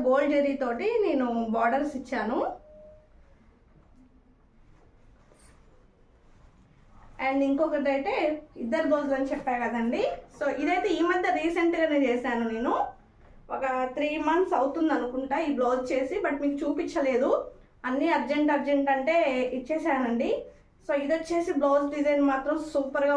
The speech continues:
ఉందండి, నాకు బాగా నచ్చింది. మనకి మొత్తం కూడా కట్ వర్క్ వస్తుంది. చూసారా ఎంత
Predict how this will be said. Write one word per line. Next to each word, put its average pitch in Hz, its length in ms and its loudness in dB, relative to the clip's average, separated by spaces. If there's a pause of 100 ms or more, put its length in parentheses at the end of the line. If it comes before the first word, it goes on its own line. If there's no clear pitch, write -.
ఉందండి, 277 400 0
నాకు 226 140 -4 (100)
బాగా 240 280 0
నచ్చింది. 277 440 0 (600)
మనకి 269 240 -2 (120)
మొత్తం 240 300 -4 (120)
కూడా 370 140 2 (180)
కట్ 311 280 -2
వర్క్ 370 280 0
వస్తుంది. 285 480 0 (340)
చూసారా 294 380 0 (760)
ఎంత 339 220 2